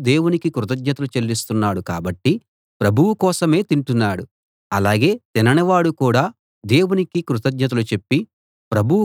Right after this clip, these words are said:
కోసమే తినడం మానేస్తున్నాడు. మనలో ఎవరూ తన కోసమే బతకడు, తన కోసమే చనిపోడు. మనం జీవించినా ప్రభువు కోసమే,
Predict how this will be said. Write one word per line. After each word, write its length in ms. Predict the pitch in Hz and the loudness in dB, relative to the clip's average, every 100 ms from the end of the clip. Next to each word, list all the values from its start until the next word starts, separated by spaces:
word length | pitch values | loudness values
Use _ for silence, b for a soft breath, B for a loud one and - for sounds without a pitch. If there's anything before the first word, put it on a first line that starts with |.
| 190 | 0
కోసమే 380 | 180 - 156 185 | -2 2 2 0
తినడం 360 | - 123 123 135 | 0 0 0 0
మానేస్తున్నాడు. 760 | 123 117 113 - 107 104 98 90 _ _ _ 104 | 2 0 -2 -2 -2 -2 -4 -8 _ _ _ -2
మనలో 320 | 117 165 196 185 113 | 0 2 2 2 0
ఎవరూ 240 | 120 156 190 - | 2 2 0 0
తన 120 | 110 127 | -2 -2
కోసమే 440 | 147 143 123 151 | -2 -2 0 0
బతకడు, 440 | 156 131 113 107 87 - _ _ _ - | 0 -4 -4 -6 -6 -12 _ _ _ -2
తన 120 | 123 147 | 0 2
కోసమే 360 | 175 - 151 175 - | -2 0 2 2 0
చనిపోడు. 480 | 127 135 127 107 90 92 _ _ - | -2 0 0 0 -2 -10 _ _ -2
మనం 180 | 117 117 98 | 0 0 -2
జీవించినా 560 | 92 151 185 180 180 180 190 135 | 0 0 0 -2 0 0 -2 -4
ప్రభువు 280 | 123 139 139 | -2 -2 -2
కోసమే, 400 | 143 131 139 131 | -4 0 0 0